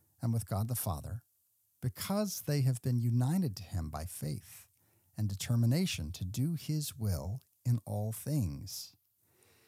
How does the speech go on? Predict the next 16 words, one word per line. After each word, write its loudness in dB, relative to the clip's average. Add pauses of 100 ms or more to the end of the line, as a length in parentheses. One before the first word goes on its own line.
(160)
He 2
helps -2
them 2
to 0
grow 4
in 2
love -2
and 2
reverence 0
for -6
God -4 (460)
and 0
teaches -2
them -8 (300)
to -2
discern 0